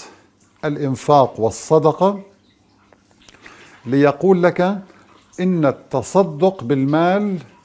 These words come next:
يعتبر من أهم الأعمال التي تقيك النار. لذلك النبي صلى الله عليه وسلم أدرك هذا المفهوم،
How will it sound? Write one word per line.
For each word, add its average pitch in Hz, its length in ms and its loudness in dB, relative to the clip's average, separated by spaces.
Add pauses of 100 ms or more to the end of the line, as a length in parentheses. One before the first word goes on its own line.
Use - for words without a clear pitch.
يعتبر 147 640 0
من 139 160 -4
أهم 156 360 -2
الأعمال 156 600 0
التي 170 600 -2 (560)
تقيك 190 440 0
النار. 151 320 2
لذلك 220 440 2
النبي 208 240 0
صلى 202 180 2
الله 196 120 -2
عليه 220 100 2
وسلم 208 160 -2
أدرك 208 360 2
هذا 165 280 2
المفهوم، 151 600 0